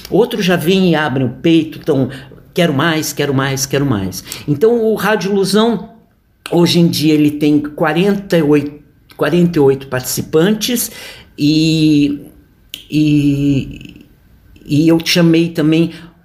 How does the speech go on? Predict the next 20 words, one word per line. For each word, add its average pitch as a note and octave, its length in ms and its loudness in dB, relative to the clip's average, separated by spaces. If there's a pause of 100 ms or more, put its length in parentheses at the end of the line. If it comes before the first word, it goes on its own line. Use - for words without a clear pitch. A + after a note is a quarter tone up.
(480)
atores D#3 840 0
e D#3 80 0
atrizes E3 540 0
de D#3 100 0
outro G#3+ 340 0
grupo D3+ 360 -2
que - 100 -4
eu D3 60 0
tenho, F#3+ 500 2 (240)
de D3 100 0
um D#3+ 80 4
outro D#3 500 0
espaço, F3 720 -2
pra E3+ 120 0
virem E3+ 240 2
trabalhar D#3 380 -4
aqui C#3+ 160 -8
com - 100 -8
a D3 40 -4
gente. A#2 480 -4